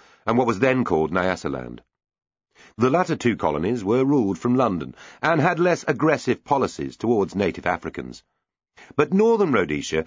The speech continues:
had the vast wealth of the copper mines, so federation would give the whites of Salisbury access to an economic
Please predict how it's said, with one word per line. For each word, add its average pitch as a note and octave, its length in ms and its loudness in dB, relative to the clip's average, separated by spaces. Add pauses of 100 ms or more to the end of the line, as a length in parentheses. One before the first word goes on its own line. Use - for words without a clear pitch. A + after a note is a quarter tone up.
(120)
had C#3 100 0
the D3+ 80 2
vast D3+ 520 0
wealth A#2 420 0
of C#2+ 80 -4
the G2 100 0
copper D3+ 300 0
mines, C2 420 -4 (180)
so C3+ 240 0
federation C3+ 640 0
would F#2+ 160 0
give F3+ 200 2
the F#2 100 -2
whites B2+ 340 0
of D#2+ 80 -6
Salisbury D#3+ 540 0 (220)
access E3 520 -2
to B2+ 120 2
an B2 180 -2
economic D#3 480 0